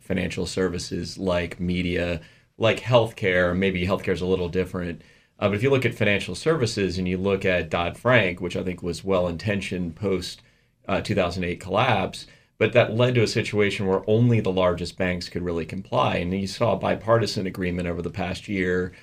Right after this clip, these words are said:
to change the rules and, and actually really, uh, uh, lessen the, the burden on smaller, smaller banks, smaller financial services organizations. And that's helpful. That cut both ways for startups. Dodd-Frank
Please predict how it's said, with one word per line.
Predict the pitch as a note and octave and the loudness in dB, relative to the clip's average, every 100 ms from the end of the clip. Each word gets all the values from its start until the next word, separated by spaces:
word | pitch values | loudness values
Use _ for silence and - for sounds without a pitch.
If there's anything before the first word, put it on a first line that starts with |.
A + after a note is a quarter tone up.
| - _ _ | -20 _ _
to | G2+ E2+ D#2 - | -2 -2 -6 -14
change | - B2 A2 | 2 4 4
the | G#2 F#2+ | 2 2
rules | F#2 F#2 F2+ F2 F#2+ | 2 2 0 0 -2
and, | F2+ | -2
and | F#2+ F#2+ | 0 0
actually | F#2 - F#2 F#2 F2+ - - - | -2 -2 0 0 0 -6 -16 2
really, | A2+ G2 F#2+ | 4 6 4
uh, | F#2 F2 E2+ E2 G#2 | 2 0 0 -2 -2
uh, | E2+ E2 | -2 2
lessen | G#2 A2+ A2 F#2+ | 4 4 2 0
the, | F2+ F2+ | 0 -2
the | F#2 F2 | -2 0
burden | F#2 F#2 F2+ | 2 2 2
on | F2 F2+ | -2 -4
smaller, | - F#2 F2+ E2+ - | -4 -2 -2 -2 -6
smaller | - G2+ F#2+ | 0 2 2
banks, | F#2+ F#2 F2+ - | 2 0 0 -2
smaller | F#2+ F2+ | -2 -2
financial | F#2+ F2+ - | -4 -6 -6
services | - F#2 F#2 F#2+ | -4 -4 -4 -4
organizations. | F#2+ F#2+ F#2+ F#2 F2+ F#2 F#2 - - - - | -4 -2 -2 -2 -2 -4 -8 -10 -18 -20 -2
And | A2+ | 2
that's | G2+ | 2
helpful. | - B2+ B2 G2 | 4 2 2 0
That | F#2+ D3+ - | 4 2 4
cut | G#3 | 2
both | C#3+ C3 D3+ | 4 2 4
ways | C#3+ - | 4 2
for | - | -4
startups. | - D#3+ - - - | 0 0 0 -4 2
Dodd-Frank | G2+ G2 - G#2 F#2+ | 2 2 0 0 0